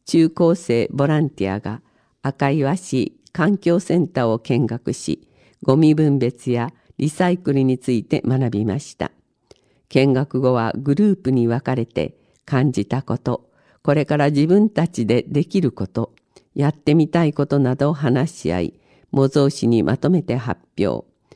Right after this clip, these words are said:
家庭で分別してゴミを出す。詰め替えができるものは容器を買わない。ゴミ拾いの活動に参加したいなど、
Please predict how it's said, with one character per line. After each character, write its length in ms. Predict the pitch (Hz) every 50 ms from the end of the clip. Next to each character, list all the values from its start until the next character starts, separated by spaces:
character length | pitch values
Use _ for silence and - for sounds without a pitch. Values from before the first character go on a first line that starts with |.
| _ _ _ _
家 200 | - - 131 - -
庭 200 | 139 135 127 131
で 140 | 131 123 120
分 280 | 123 135 151 175 170
別 260 | 160 151 147 - 139 151
し 200 | - - - -
て 220 | 135 135 - - -
ゴ 120 | - 135
ミ 200 | 165 160 165 147
を 120 | 120 101 -
出 160 | - - 139
す。 220 | - - - - _ _ _ _ _ _ _ _ _
詰 280 | - - 143 156 160 165
め 40 |
替 200 | - 165 156 160
え 40 | 165
が 120 | 170 147 151
で 160 | 151 151 165
き 160 | - - 190
る 100 | 185 156
も 160 | 147 127 123
の 140 | 127 117 104
は 140 | 101 95 - -
容 240 | 156 160 151 143
器 200 | 143 - - -
を 160 | 87 60 64 -
買 200 | - - 127 117
わ 140 | 143 139
な 180 | 147 151 147 117
い。 80 | - - _ - _ _ _ - _ _ _ _ _ -
ゴ 100 | 139 139
ミ 160 | 147 151 170
拾 260 | 160 - 151 147 143
い 60 | 135 127
の 160 | 117 110 117
活 360 | - - 151 - - - 151
動 160 | 151 151 156
に 200 | 156 156 147 - -
参 280 | - 151 143 165 151
加 160 | - - 180
し 120 | 185 - -
た 140 | - 160 165
い 140 | 147 117
な 140 | 143 139 120
ど、 200 | 117 113 113 -